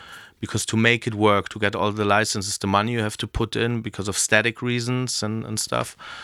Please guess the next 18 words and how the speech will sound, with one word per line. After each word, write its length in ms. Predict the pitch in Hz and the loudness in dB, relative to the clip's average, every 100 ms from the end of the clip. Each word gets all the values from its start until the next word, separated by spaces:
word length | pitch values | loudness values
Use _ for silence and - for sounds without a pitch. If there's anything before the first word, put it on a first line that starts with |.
| - - | -18 -18
So 380 | - 98 95 95 | -8 -4 -4 -6
it 220 | 90 - | -10 -8
was, 160 | 85 80 | -8 -6
like, 160 | - | -8
a 40 | - | -8
huge 280 | - 87 | -6 -4
amount 240 | 80 76 73 | -4 -6 -10
of 120 | 80 | -10
money, 260 | 69 71 60 | -10 -10 -12
I 40 | |
think, 240 | 58 76 69 | -12 -12 -12
like, 120 | 57 | -14
twenty-five 520 | - 64 65 64 62 | -12 -12 -10 -12 -10
million 300 | 69 65 65 | -10 -10 -10
or 60 | - | -10
thirty 280 | - 62 69 | -10 -10 -10
million 320 | 65 69 62 | -10 -12 -12
to, 160 | - | -12